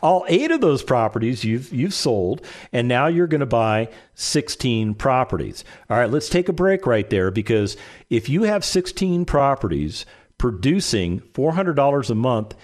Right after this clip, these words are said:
in passive income, you now have an income stream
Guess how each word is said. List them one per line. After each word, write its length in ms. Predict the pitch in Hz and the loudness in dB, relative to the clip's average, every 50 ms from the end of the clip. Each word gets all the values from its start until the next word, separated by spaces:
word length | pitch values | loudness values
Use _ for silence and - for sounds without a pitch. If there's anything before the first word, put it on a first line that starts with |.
| - _ _ _ - | -20 _ _ _ -4
in 100 | 110 101 | -4 -2
passive 560 | - - - 139 139 156 151 - 143 117 110 | -2 -2 -2 0 0 -2 -2 -2 -2 -2 0
income, 560 | 127 151 156 143 - 95 85 78 71 69 - - _ - - - - - _ | 0 -2 -2 -2 -2 -4 -2 -2 -4 -6 -8 -12 _ -20 -20 -20 -20 -16 _
you 220 | - 107 120 131 143 | -4 0 0 2 2
now 340 | 151 170 170 160 180 202 | 2 2 2 2 2 2
have 240 | 190 170 180 170 151 | 2 2 2 2 2
an 100 | 131 120 | 2 0
income 380 | 123 127 147 147 - 147 135 120 | 0 -2 -2 -2 -2 -2 -2 -2
stream 500 | - - - 123 113 107 101 101 98 | -4 -4 -2 0 0 2 2 0 -2